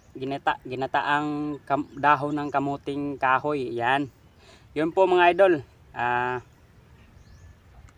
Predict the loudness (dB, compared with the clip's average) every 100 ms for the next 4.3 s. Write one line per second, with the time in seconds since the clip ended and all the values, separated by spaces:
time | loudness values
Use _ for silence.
0 | -20 -20 -20 -20 -20 -20 -20 -20 -20 -20
1 | -20 -20 -20 -20 -20 -20 -20 -20 -20 -20
2 | -20 -20 -20 -12 -8 -4 -4 -2 2 6
3 | 6 4 2 0 2 2 2 -2 -2 -2
4 | -4 -4